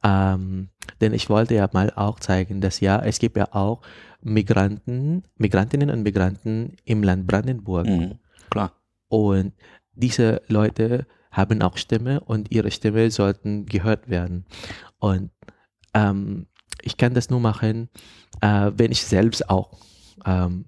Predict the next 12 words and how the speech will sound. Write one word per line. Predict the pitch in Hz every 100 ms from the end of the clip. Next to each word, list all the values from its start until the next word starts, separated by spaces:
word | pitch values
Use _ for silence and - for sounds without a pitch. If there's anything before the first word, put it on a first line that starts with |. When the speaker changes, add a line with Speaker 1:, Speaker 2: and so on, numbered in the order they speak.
| _ _
Speaker 1:
mich | 107 -
engagiere. | 101 92 92 92 82 85 _ -
Speaker 2:
Ja. | 92 - _ _ _
Speaker 1:
Als, | 104 98 -
als | 107 -
Anfang. | - 104 98 87 80 87 - -
Und | 104
jemand | 127 156 143
muss, | 127 131
jemand | - 120 139 143 131 - -
muss, | 123 - -
äh, | - 110 101